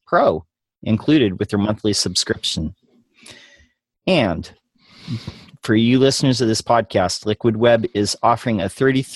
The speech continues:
thirty-three percent discount for six months. Just head on over to liquid web dot com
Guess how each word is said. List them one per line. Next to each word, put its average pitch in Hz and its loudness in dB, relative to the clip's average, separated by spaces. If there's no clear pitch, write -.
thirty-three 135 0
percent - -2
discount 110 -2
for 95 -6
six - -2
months. - -4
Just - -2
head 135 6
on 139 2
over 135 2
to - -8
liquid 117 0
web 123 2
dot 120 2
com 123 0